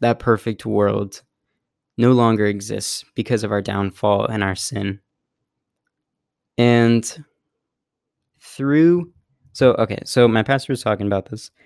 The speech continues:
and through our sin and our separation from God, we inherited three things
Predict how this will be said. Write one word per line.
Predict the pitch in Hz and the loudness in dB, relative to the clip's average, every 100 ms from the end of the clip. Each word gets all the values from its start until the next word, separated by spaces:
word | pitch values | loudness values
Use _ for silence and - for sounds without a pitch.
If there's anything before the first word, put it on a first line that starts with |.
| _ _ _ _ - | _ _ _ _ 0
and | 117 117 113 110 107 - _ _ _ _ _ _ _ _ _ _ _ _ _ _ | 4 6 4 2 0 -8 _ _ _ _ _ _ _ _ _ _ _ _ _ _
through | - 143 - | -6 -4 -2
our | 131 | -4
sin | - - 101 101 104 _ _ _ - | -6 -8 -6 -6 -8 _ _ _ -8
and | 107 | -4
our | 101 | -4
separation | - 107 117 107 120 | -2 -2 -2 -2 -4
from | 107 110 104 | -6 -4 -4
God, | - - 113 107 _ _ _ _ - | -2 -4 -4 -10 _ _ _ _ -10
we | 113 110 113 | -2 0 0
inherited | 110 104 107 101 101 98 | -2 -2 0 0 0 -4
three | - - 120 | -6 -2 0
things | 117 - 104 107 107 - | 0 -6 -8 -8 -10 -12